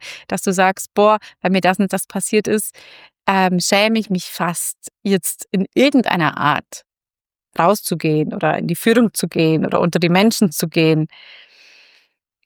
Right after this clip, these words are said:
dann möchte ich sagen, gerade dann mach das, weil das Leben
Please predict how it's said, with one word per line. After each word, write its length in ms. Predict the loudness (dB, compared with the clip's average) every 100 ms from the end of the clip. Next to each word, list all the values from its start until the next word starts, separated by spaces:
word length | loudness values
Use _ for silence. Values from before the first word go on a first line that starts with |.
| -4
dann 180 | 0 2
möchte 240 | 0 -2
ich 100 | -8
sagen, 500 | -2 0 0 0 -4 _ _ _ _ _ _ -4
gerade 600 | 0 0 0 -2 -2 -6 _ _ _ -4
dann 360 | -2 0 -2 -4 _ _ _
mach 300 | -2 -2 -2
das, 420 | -4 -8 -8 -14 -16 _ _ _ _ _ _
weil 500 | -2 0 2 2 0 -4 _ -20 _ _ _ _ _ _ _ _
das 160 | -4 0
Leben 440 | 4 4 4 2